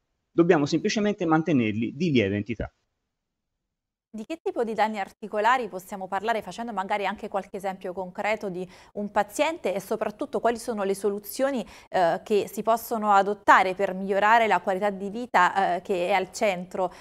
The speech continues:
Speaker 2: eh, della nostra conversazione quest'oggi?
Speaker 1: Esattamente, il bambino, abbiamo detto, intorno all'anno di vita, tra i dieci e i quindici mesi inizia a deambulare. Eh, fa le prove tecniche di sta-, statica eretta, quindi di, di posizione eretta, e poi, eh, ovviamente può cadere, può avere delle contusioni,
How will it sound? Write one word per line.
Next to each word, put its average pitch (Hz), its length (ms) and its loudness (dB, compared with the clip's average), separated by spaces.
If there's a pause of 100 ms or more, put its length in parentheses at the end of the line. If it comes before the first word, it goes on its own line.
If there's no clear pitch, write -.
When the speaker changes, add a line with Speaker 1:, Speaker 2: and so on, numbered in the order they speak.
(120)
Speaker 2:
eh, 180 280 2
della 180 320 4
nostra 185 340 0
conversazione 185 840 -2
quest'oggi? 180 640 -4 (800)
Speaker 1:
Esattamente, 120 680 -2
il 139 220 2
bambino, 180 760 2
abbiamo 139 240 2
detto, 151 240 2
intorno 143 320 4
all'anno 135 300 2
di 127 100 2
vita, 123 260 -2
tra 123 140 0
i - 20 -2
dieci 139 220 0
e - 20 -4
i - 40 -6
quindici 135 340 0
mesi 127 260 0
inizia 120 300 0
a 110 40 -2
deambulare. 107 680 0 (480)
Eh, 104 200 4
fa 120 120 4
le 113 140 6
prove 123 320 8
tecniche 107 540 2
di 117 340 0
sta-, - 340 0
statica 127 440 0
eretta, 110 400 0
quindi 107 260 0
di, 101 240 -4
di 92 140 -10
posizione 117 500 0
eretta, 113 460 2
e - 200 -6
poi, 104 320 2
eh, 98 280 -4
ovviamente 113 460 0
può - 180 -4
cadere, 123 400 4
può 110 100 2
avere 107 260 2
delle 104 200 0
contusioni, 113 680 2